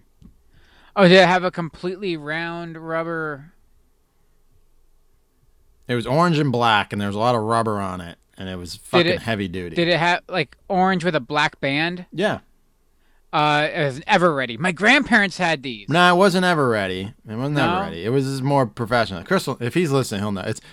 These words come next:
Speaker 2: like they sell 'em at, like, f-, f-, firefighters use these goddamn lights.
Speaker 1: Okay, but I mean, it might have been manufactured by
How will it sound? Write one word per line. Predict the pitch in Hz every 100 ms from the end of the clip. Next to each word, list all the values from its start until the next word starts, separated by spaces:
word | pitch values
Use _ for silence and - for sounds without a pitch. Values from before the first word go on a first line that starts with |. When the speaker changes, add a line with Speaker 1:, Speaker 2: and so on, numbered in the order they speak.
| -
Speaker 2:
like | - 151
they | 156
sell | - 170 170
'em |
at, | 151
like, | 123 113
f-, | - -
f-, | - - - 117
firefighters | 165 165 131 123 107 92
use | 98 92
these | 87
goddamn | 80 90 87 87 82
lights. | 80 78 - - _ _ _ -
Speaker 1:
Okay, | 220 - 156
but | 190
I | 202
mean, | 220
it | 220
might | 202 240 240
have | 170
been | 180 202 180 151 131 _ _ _ _ _ _ _ _ _ _ _ -
manufactured | 151 156 139 - 160 170 - 120 110
by | 110 104